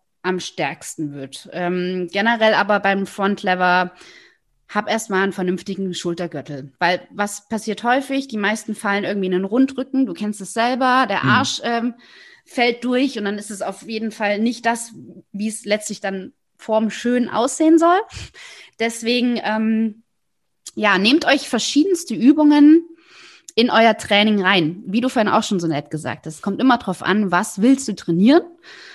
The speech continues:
Speaker 1: Ja, willst du jetzt eher einen skill-fokussierten Trainingsplan für eine gewisse Zeit, zwölf Wochen trainieren? Möchtest du einen Mix haben aus Sets and Reps und Skills und vielleicht noch Weighted?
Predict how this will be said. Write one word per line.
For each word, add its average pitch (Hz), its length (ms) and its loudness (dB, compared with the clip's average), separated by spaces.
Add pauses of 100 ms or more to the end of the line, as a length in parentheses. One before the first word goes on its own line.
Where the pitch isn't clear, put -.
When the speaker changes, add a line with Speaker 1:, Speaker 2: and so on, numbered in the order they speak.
(120)
Speaker 1:
Ja, 214 280 2
willst 233 220 -2
du 214 60 -4
jetzt 208 240 0
eher 202 160 0
einen 196 340 -2
skill-fokussierten 277 1300 -2
Trainingsplan 262 840 2
für 269 140 -2
eine 262 100 4
gewisse 240 380 -8
Zeit, 269 300 -4
zwölf 247 340 -4
Wochen 247 220 -2
trainieren? 254 500 4
Möchtest 208 360 -8
du 214 100 -4
einen 190 220 0
Mix - 300 -4
haben 294 380 4
aus - 300 -4
Sets 214 200 -2
and 170 200 -8
Reps 202 280 -2
und 339 240 0
Skills 339 520 0
und 208 120 -4
vielleicht 220 300 -2
noch - 180 -6
Weighted? 294 460 0